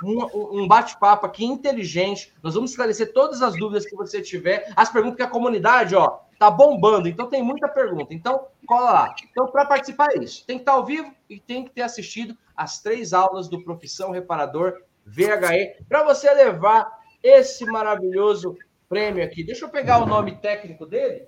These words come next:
e aí você já até pesquisa. Esse daqui é o C R T quinhentos e onze T P M S. C R T quinhentos e onze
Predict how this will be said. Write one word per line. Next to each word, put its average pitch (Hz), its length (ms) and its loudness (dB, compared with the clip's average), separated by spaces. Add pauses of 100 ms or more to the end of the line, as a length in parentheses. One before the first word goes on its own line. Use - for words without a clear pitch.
(160)
e 196 80 -12
aí 240 80 -6
você 262 240 -12
já 254 120 -8
até 254 160 -10
pesquisa. 196 640 -16 (380)
Esse 233 340 -4
daqui 226 540 -10 (460)
é 226 200 -2
o 254 320 -2 (220)
C - 240 -12
R 262 300 -4
T 254 480 0 (360)
quinhentos 226 560 -8
e 233 80 -2
onze 180 640 -4 (240)
T 254 140 -4
P 254 240 -2
M 226 160 -4
S. 147 500 -6 (440)
C - 180 -14
R 226 220 -6
T 214 560 -8
quinhentos 208 520 -14
e 185 60 -8
onze 202 460 -6